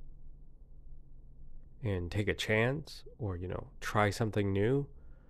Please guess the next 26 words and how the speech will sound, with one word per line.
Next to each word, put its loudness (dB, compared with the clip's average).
or 12
you 8
can 2
be 6
super 4
just, 2
like, 0
terrible. 8
You -2
know, 2
be 12
as 12
bad 10
as 4
you 2
want. 2
You 6
wanna 10
be 8
the 6
biggest 6
drug 6
dealer 10
in 2
your 6
city? 6